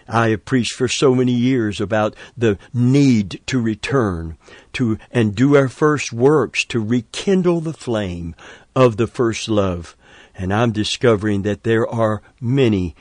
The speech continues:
as the scriptures declare, as others have confirmed, many that have never known the first love 'cause they've never truly been saved.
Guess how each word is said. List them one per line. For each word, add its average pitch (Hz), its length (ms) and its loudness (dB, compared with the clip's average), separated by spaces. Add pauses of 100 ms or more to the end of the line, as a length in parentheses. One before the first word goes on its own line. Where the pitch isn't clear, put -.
(140)
as 92 140 -8
the 95 80 -8
scriptures 120 600 -2
declare, 113 680 -4 (360)
as 101 240 -2
others 117 380 2
have 120 180 -4
confirmed, 92 720 -4 (260)
many 120 540 2 (180)
that 110 200 0
have 101 220 -2
never 110 540 -2 (380)
known 113 540 4
the 110 100 -4
first 120 440 -2
love 87 420 -4 (260)
'cause 95 220 -4
they've 98 180 -2
never 101 280 -2
truly 90 640 0 (300)
been 101 240 0
saved. 87 640 -4